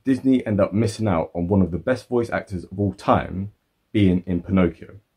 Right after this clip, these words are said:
And all we get out of him is just two hiccups. It's like,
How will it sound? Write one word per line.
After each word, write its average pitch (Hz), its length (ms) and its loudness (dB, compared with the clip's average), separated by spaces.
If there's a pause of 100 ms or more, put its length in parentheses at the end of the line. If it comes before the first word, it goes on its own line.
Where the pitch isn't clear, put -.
(140)
And 85 340 -2
all 98 120 -4
we 92 140 0
get - 180 -2
out - 180 -6
of 78 100 -18
him 85 360 -12
is 69 140 -16
just - 180 -20
two 73 260 -10 (140)
hiccups. - 480 -20 (140)
It's - 140 -18
like, 65 220 -12